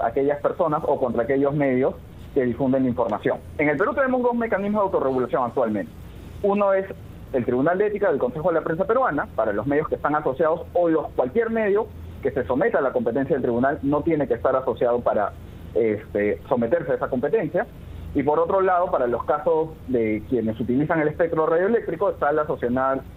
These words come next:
Sociedad Nacional de Radio y Televisión, ¿no? Para radio y televisión específicamente. En ambos casos, un ciudadano puede acudir a ellos, a un mecanismo más expeditivo, para pedir la rectificación de cierta información que haya sido considerada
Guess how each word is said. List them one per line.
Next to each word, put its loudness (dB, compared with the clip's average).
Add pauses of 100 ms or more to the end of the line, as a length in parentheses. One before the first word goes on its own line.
(200)
Sociedad 2
Nacional 2
de 2
Radio 2
y 0
Televisión, 0 (160)
¿no? 0
Para 0 (160)
radio 2
y -2
televisión 0
específicamente. -2 (540)
En 4
ambos 2
casos, 0
un -2
ciudadano 2
puede 2
acudir 0
a 2
ellos, 0
a -2
un 0
mecanismo 0
más 0
expeditivo, 0 (340)
para 2
pedir 2
la 4
rectificación -2
de 2
cierta 0
información 0
que 2
haya 2
sido 0
considerada 2